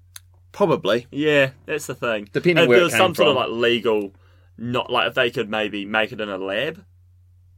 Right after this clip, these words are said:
Speaker 1: But then that's not really, is it?
Speaker 2: Not the real deal. But if it
Speaker 1: No.
Speaker 2: tasted exactly like it.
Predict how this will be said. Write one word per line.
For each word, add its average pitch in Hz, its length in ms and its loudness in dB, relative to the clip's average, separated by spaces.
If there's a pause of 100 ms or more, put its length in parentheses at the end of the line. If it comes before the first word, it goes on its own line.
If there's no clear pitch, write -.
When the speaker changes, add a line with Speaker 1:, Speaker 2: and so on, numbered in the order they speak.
(260)
Speaker 1:
But 123 100 -6
then 123 140 -4
that's - 240 -6
not 104 200 -6
really, 101 360 -2
is 98 180 -2
it? 92 140 -2 (240)
Speaker 2:
Not 127 180 -6
the 117 80 -6
real 113 220 0
deal. 113 320 -4
But 143 160 -2
if 131 80 -4
it 127 60 -10
Speaker 1:
No. 90 40 -14
Speaker 2:
tasted 131 340 -4
exactly 117 440 -6
like 101 300 -6
it. 64 160 -10